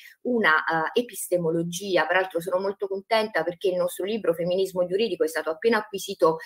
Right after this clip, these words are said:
eh, da Routledge e uscirà, mm, nel ventidue, eh, in inglese, quindi portiamo la prospettiva italiana del femminismo giuridico italiano nel contesto anglosassone, e lavoriamo a rovescio. Di solito funziona che noi traduciamo ciò che accade nel contesto anglosassone.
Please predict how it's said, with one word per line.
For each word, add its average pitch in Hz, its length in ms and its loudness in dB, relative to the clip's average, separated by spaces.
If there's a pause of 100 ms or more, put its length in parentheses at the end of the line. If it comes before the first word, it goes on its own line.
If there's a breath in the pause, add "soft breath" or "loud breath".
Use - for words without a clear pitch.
(200 loud breath)
eh, 165 60 0
da 170 140 6
Routledge 180 720 6
e 170 80 6
uscirà, 185 500 2 (380 loud breath)
mm, 175 160 -2
nel 170 240 4 (220)
ventidue, 190 840 6
eh, 160 200 2
in 190 100 0
inglese, 202 420 8
quindi 170 220 -4
portiamo 196 420 0
la 165 100 4
prospettiva 175 540 -2
italiana 175 720 4
del - 80 -4
femminismo 175 480 -2
giuridico 170 400 -4
italiano 165 540 2 (380 loud breath)
nel 190 180 4
contesto 180 460 2
anglosassone, 202 920 2
e 160 120 0
lavoriamo 165 480 4
a - 20 4
rovescio. 202 480 4
Di 151 140 -4
solito 175 340 4
funziona 175 460 -2
che 160 100 0
noi 175 340 4 (220 soft breath)
traduciamo 170 720 2
ciò 165 240 2
che 165 100 -4
accade 156 380 2
nel 151 160 0
contesto 170 500 -2
anglosassone. 226 800 0